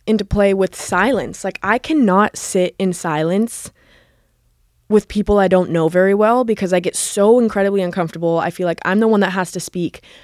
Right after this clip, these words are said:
I have to come up with all these questions. Like, I need to fill space with anything that I can and, like, keep it chaotic,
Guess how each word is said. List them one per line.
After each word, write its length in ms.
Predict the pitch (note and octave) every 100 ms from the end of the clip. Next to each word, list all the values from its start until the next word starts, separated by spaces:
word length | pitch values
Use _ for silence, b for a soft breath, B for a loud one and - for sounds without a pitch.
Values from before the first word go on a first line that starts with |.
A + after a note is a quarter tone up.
| b F#3+
I 100 | G3+
have 100 | G3
to 100 | G3+
come 160 | G#3
up 120 | F#3
with 100 | F#3
all 80 | F#3
these 160 | F#3 -
questions. 600 | E3+ D#3 - D#3+ E3 -
Like, 220 | E3+ D#3 B B B -
I 100 | G#3
need 240 | A3 A#3
to 100 | C4+
fill 300 | A#3+ G#3+ G3+
space 600 | G3 - E3+ F3+ G#3+ - -
with 260 | F#3+ G3 -
anything 380 | F#3 F3+ G3
that 100 | F#3
I 100 | F3
can 540 | E3+ F3+ E3 E3 A#3 C4 _ _ -
and, 160 | G#3 F#3
like, 220 | E3+ -
keep 280 | - G#3 G#3
it 100 | G3
chaotic, 680 | - G3 E3+ E3 G3+ C4+